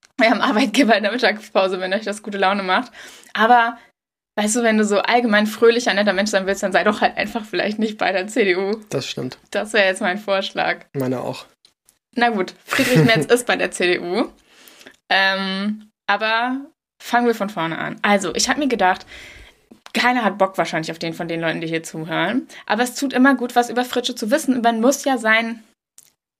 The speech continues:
Speaker 1: Gegner ist jetzt vielleicht zu viel gesagt. Man muss ja die Leute kennen, die jetzt Te-, Teil von seinem, vom Leben sind. Und
Speaker 2: Mhm.
Speaker 1: Fritsche ist jetzt auch Teil von unserem Leben, Lukas. Es ist jetzt einfach so.
Speaker 2: Wenn
Speaker 1: Es
Speaker 2: du
Speaker 1: ist
Speaker 2: Fritsche
Speaker 1: jetzt
Speaker 2: sagst, muss ich an Fritsche Lagerung denken. Und das macht man bei, äh, schwangeren Frauen, die, äh, notfallmäßig in die Klinik kommen.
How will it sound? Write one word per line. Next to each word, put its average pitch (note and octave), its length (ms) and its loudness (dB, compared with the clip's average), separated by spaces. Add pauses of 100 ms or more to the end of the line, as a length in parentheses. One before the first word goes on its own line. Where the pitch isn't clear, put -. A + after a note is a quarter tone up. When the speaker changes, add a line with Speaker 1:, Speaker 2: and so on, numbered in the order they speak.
Speaker 1:
Gegner E3+ 320 -10
ist D#3+ 100 -14
jetzt - 140 -14
vielleicht - 240 -18
zu - 60 -20
viel - 160 -14
gesagt. - 200 -12 (220)
Man G3+ 140 0
muss A3 180 0
ja A3+ 100 -2
die G#3+ 120 -10
Leute G3 360 2
kennen, F3 380 -6
die E3 80 -4
jetzt D3+ 280 -4
Te-, F3 240 -10
Teil F#3 240 2
von F3+ 220 -8
seinem, D#3+ 300 -10
vom F3 200 -12
Leben F3 240 -2
sind. E3 300 -10
Und G#3+ 120 -2
Speaker 2:
Mhm. A2+ 280 -6 (460)
Speaker 1:
Fritsche C#4 320 0
ist A3 220 -4
jetzt C#4 200 -2
auch A#3+ 240 2 (220)
Teil B3 160 4
von B3+ 120 -6
unserem C4 280 0
Leben, E3 260 -6
Lukas. D#3+ 240 -12
Es - 180 -6
ist C#4+ 160 -4
jetzt A3+ 160 -4
einfach E3 280 -8
so. D3+ 260 -10 (320)
Speaker 2:
Wenn C3+ 100 0
Speaker 1:
Es D3 60 2
Speaker 2:
du C#3+ 80 -6
Speaker 1:
ist - 60 4
Speaker 2:
Fritsche F#3+ 180 4
Speaker 1:
jetzt D3 80 4
Speaker 2:
sagst, D#3 220 2
muss D3+ 180 -2
ich D#3 60 -6
an C#3+ 80 -4
Fritsche - 260 -4
Lagerung C3+ 480 0
denken. C#3+ 240 -4
Und C3 80 -2
das C3+ 160 -6
macht C#3 140 -12
man C3 120 -2
bei, B2 140 -4 (440)
äh, B2+ 260 -6
schwangeren C3 500 -4
Frauen, C3 340 -4
die, B2 240 -4
äh, A#2 280 -6
notfallmäßig B2+ 500 -4
in B2+ 60 -4
die A#2 60 -4
Klinik C3+ 280 -4
kommen. G#2 220 -10